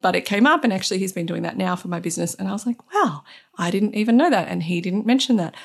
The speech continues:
So, you know, it's these great things that can actually come out of it,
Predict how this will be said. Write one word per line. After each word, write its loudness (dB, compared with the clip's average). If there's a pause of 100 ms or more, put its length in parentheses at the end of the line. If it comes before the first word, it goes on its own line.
(120)
So, 2 (340)
you 6
know, 4
it's -2
these 2
great -2
things -2
that -10
can -2
actually -2
come -4
out -2
of -4
it, -10